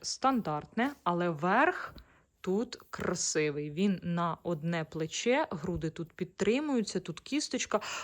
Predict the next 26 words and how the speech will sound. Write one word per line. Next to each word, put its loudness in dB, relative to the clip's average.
Коротше, 6
гарні 8
купальники. 2
Н-, 2
сидять 4
вони -2
на -2
мені -2
красиво, 2
я 2
вам 0
обов'язково 2
потім 0
покажу. 2
Ну 0
і 0
що, 6
переходимо 6
і 2
закінчуємо 4
одягом. 6
Поклала, 4
до 2
речі, 2
ще 0
і 0